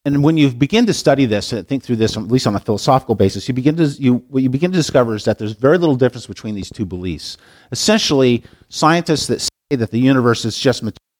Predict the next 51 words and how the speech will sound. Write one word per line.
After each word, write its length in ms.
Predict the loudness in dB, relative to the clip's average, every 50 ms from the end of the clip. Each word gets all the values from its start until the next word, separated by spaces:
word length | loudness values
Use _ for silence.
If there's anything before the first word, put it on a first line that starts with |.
| _ _ _ _ _ _ _ -14
in 60 | -10
a 40 | -6
sense 400 | -6 -2 0 0 0 0 0 -2
is 140 | -4 -4
saying, 500 | -2 0 2 2 2 2 2 0 -4 -6 -12 _ _ _ _ _ _ _ _ _ _ _ _ 0
and 160 | 0 0 0
I, 100 | -2 -2 -2
I 60 | 0 2
know 160 | 2 4 4
this 140 | 2 2 2
might 100 | 2 2
be 100 | 4 4
difficult 260 | 2 2 0 -2 -6
to 40 | -6
understand, 400 | -6 -6 -4 0 0 0 0 0
but 100 | -2 -6
in 80 | -6 -8
a 40 |
sense 280 | -4 -2 0 0 0 -2
they're 80 | -4 -4
saying 280 | -2 0 0 0 0
that 100 | 0 -2
the 100 | -4 -6
universe 480 | -6 -4 -4 -4 -4 -4 -6 -6 -8 -8
is 240 | -8 -8 -8 -8 -10
divine. 400 | -12 -12 -10 -10 -10 -10 -10 -8
So 160 | -6 -4 -2
there's 160 | -2 -2 0
really 240 | 2 2 2 2 2
not 520 | 0 0 2 2 4 4 4 2 2 0 -2
a 60 | -4
lot 300 | -2 0 2 4 4 4
of 100 | 2 0
difference 260 | -2 -6 -6 -6 -10
between 260 | -14 -16 -14 -14 -14 -14
these 180 | -14 -14 -16
two 240 | -14 -10 -4 -2 -2
ideas. 540 | -2 -2 -2 -4 -6 -8 -8 -10 -14 -20 -20 _ _ _ _ _ _ _ _ -4
That, 260 | -4 -4 -4 -2 0
that 240 | 0 0 0 -2 -8
the 100 | -12 -4 0
ultimate 340 | 0 0 0 -2 -4 -6 -6
reality, 840 | -6 -4 0 2 4 4 4 4 2 0 -2 -6 -10 -12 -12 -14 _ _
beca-, 200 | -18 -16 -16 -14 _
if 200 | -6 -6 -6 -6
the 120 | -8 -12 -8 _ 0
ultimate 260 | 0 0 0 -2 0
real-, 340 | 4 4 4 4 2 0 -2
reality 440 | 0 2 4 4 4 2 2 0
is 100 | -4 -6
material, 640 | -10 -14 -12 -4 0 2 2 4 4 2 2 0 -2